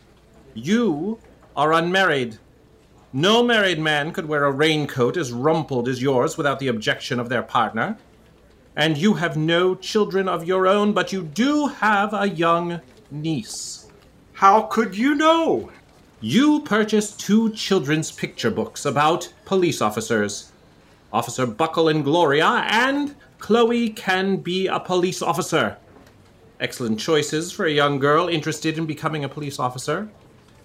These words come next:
Speaker 1: And you are speaking to your niece's class about your career for career day, hence the urgent purchase of The Art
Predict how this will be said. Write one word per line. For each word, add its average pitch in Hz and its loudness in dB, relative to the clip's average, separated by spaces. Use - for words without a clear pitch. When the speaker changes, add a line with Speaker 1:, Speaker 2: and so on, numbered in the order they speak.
Speaker 1:
And 160 0
you 196 2
are 175 2
speaking 208 -2
to 190 -8
your 156 2
niece's 160 -4
class - -2
about 170 0
your 185 2
career 202 0
for 165 0
career 202 0
day, 220 -2
hence 294 -2
the 214 2
urgent 269 2
purchase 208 -2
of 170 -2
The 147 -2
Art 220 2